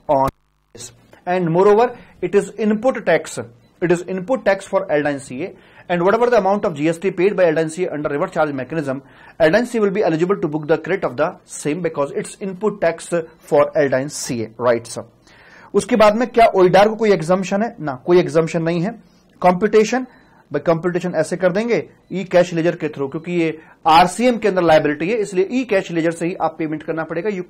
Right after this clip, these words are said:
cannot use your e credit ledger because it's आरसीएम liability, <coughs> input tax liability आपकी है, आरसीएम एल्डाइन से भरेगा। Time of supply निकाला जाएगा, ये थर्टीन थ्री है,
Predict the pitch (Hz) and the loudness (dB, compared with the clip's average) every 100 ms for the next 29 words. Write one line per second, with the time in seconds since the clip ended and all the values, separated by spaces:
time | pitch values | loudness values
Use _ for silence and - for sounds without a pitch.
0 | 175 180 202 190 165 - - - - 160 | -4 2 2 4 0 0 -18 -20 -14 -6
1 | 151 220 160 175 165 165 151 - _ _ | -2 -2 2 6 6 4 0 -4 _ _
2 | _ - 208 196 170 202 214 262 208 185 | _ -8 -2 -2 -2 0 2 2 4 4
3 | 190 262 - _ _ _ _ - 147 160 | 4 0 -4 _ _ _ _ -12 2 4
4 | 160 190 - - 170 170 - 170 160 160 | 4 -2 -6 0 2 2 0 2 4 4
5 | 170 269 - - - - - _ _ - | -2 -8 -12 -20 -20 -20 -20 _ _ 0
6 | 208 294 - 180 180 185 180 160 170 151 | 4 4 2 -2 0 0 0 -2 2 2
7 | 151 165 160 - 226 262 _ _ _ _ | 2 2 2 0 -8 -10 _ _ _ _
8 | _ _ _ - 143 151 175 165 151 160 | _ _ _ 2 4 4 2 4 4 2
9 | 175 156 170 214 214 180 202 208 208 190 | 0 0 2 0 2 4 4 2 0 4
10 | 190 220 214 - 160 165 156 139 131 123 | 4 4 -2 -10 -6 2 4 4 2 2
11 | 160 175 170 180 220 220 226 240 127 | 0 0 2 2 0 -4 -2 0 -2